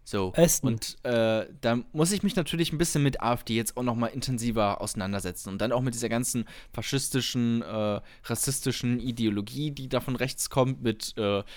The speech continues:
Speaker 1: ja, wir werden kolonialisiert, äh, und, äh,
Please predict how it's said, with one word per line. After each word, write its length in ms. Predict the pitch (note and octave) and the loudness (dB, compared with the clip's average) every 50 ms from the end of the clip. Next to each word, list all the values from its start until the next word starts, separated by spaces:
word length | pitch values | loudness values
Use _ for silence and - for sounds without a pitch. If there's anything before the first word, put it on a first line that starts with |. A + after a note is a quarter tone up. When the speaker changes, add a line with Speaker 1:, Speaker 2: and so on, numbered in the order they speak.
| - - - | -18 -8 -2
Speaker 1:
ja, 160 | A2 G#2+ G#2 | -2 0 0
wir 160 | A2 G#2+ G#2 | 0 -2 0
werden 200 | G#2+ G#2 G#2+ A#2+ | 0 0 0 0
kolonialisiert, 1500 | A2+ - B2+ A#2+ A#2+ B2 B2+ C3 C3+ C3 B2+ A#2 A2 A2 A2 A2+ A2+ A2 G#2+ A2+ A#2 B2 C#3 C#3 C3+ C3 - - - - C#3+ | -2 -2 0 0 2 2 0 -2 -4 -2 -2 0 0 0 0 0 -2 -4 -2 -2 0 2 2 2 2 -2 -6 -10 -10 -6 -2
äh, 180 | B2+ A2+ A2 | 0 2 2
und, 580 | A2 E2 D#2 G#2 G2+ G2+ G#2 G#2+ G#2 G#2 - - | 2 2 0 0 0 0 0 0 -2 -2 -6 -6
äh, 220 | A2+ G#2+ G2+ G2 | -4 -2 0 0